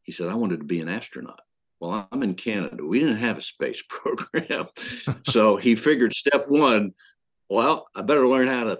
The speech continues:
Speaker 1: fly a plane first." So he said, "I started learning how to fly."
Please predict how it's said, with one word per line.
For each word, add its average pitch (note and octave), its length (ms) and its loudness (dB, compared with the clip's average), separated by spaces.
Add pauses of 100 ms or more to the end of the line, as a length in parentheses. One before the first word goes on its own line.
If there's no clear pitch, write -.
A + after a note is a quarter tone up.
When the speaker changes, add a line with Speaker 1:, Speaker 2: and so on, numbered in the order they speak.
(120)
Speaker 1:
fly E2 280 -4
a C2+ 60 -10
plane B1+ 540 -10
first." - 340 -2 (460)
So E2+ 160 -2
he E2+ 100 2
said, D#2 180 -6
"I D2+ 120 -6 (340)
started D#2 360 -6
learning F2+ 260 -4
how F2+ 120 -6
to F#2 80 -8
fly." A2 380 -4